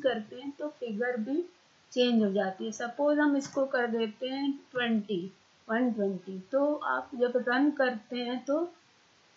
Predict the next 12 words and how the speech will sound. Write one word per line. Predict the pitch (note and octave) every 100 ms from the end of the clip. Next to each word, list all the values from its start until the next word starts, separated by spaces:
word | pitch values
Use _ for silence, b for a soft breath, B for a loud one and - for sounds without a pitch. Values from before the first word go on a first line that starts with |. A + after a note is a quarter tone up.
| A#3
फिगर | A3 A#3+ C#4 D#4+ - _ _ _ _ _ _ _ _ _ _ _ _ _ _ _
थोड़ी | A#3 A3+ B3+
सी | A#3 D4 D#4 D#4 -
change | - C4 C4+ A#3 G3+
हो |
जाएगी। | F#3 F#3 F3 D#3+ F3+ G3 _ _ _ _ _ _ _ _ _ _ _ _ _ _ _ _ -
ये | A#3
देखिए | F#3+ - - - - _ _ _ _ _ _ _ _ -
ये | B3 D4+ F4 - _ _ _ _ _ _ _ _ -
change | C4+ C4 G#3
हो | F#3+
गई। | E3+ F3 F#3+